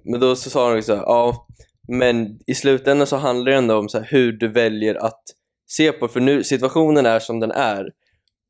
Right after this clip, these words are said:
Och antingen så tänker du bara, "Fuck, det här är skit." Eller så tänker du, "Ja, men hur, hur ska jag lösa det?" Alltså, du har alltid ett val och det kan alltid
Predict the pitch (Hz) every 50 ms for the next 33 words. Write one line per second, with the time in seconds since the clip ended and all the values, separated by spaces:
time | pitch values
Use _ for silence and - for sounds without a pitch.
0 | - 117 - - 135 131 123 123 - 180 185 190 160 139 113 - 139 127 120 -
1 | 110 107 101 104 98 92 - - - - - - - - - - 139 120 - -
2 | - _ _ - 120 120 113 113 107 - - - 156 151 151 147 151 - - -
3 | _ _ _ _ _ _ - 127 143 143 143 143 - 131 123 117 113 120 147 160
4 | 151 139 147 135 127 120 113 110 107 - - - 123 139 135 117 117 - 117 120
5 | 120 117 110 - - 147 117 101 - - _ - - 123 127 - - 117 104 98
6 | - _ _ _ _ _ _ _ _ _ _ _ _ _ _ _ _ _ _ _
7 | _ - 139 139 156 160 - - - 165 156 131 127 - - 170 147 131 - 143
8 | 147 143 123 - 120 139 - - - 143 - - 135 135 113 110 - - 127 123
9 | 113 110